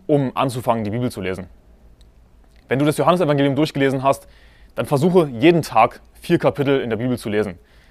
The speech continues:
Einfach von vorne angefangen im Alten Testament, vier Kapitel jeden Tag. Wenn du vier Kapitel jeden Tag liest,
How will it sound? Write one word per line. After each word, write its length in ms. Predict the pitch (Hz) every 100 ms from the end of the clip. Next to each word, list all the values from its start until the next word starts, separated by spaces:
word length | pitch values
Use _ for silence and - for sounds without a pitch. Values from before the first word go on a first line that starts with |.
| _ _ _ - _ _
Einfach 320 | 139 147 139
von 160 | 135
vorne 280 | 110 147 160
angefangen 520 | 131 147 139 143 135
im 80 | 123
Alten 220 | 107 127
Testament, 440 | 131 127 120 120 - - _ _ _
vier 220 | - 202
Kapitel 360 | 185 165 156 139
jeden 240 | 135 139
Tag. 360 | 117 120 143 123
Wenn 100 | 120
du 80 |
vier 160 | 120 196
Kapitel 300 | 170 139 143
jeden 160 | 139 139
Tag 220 | 139 135
liest, 260 | 127 127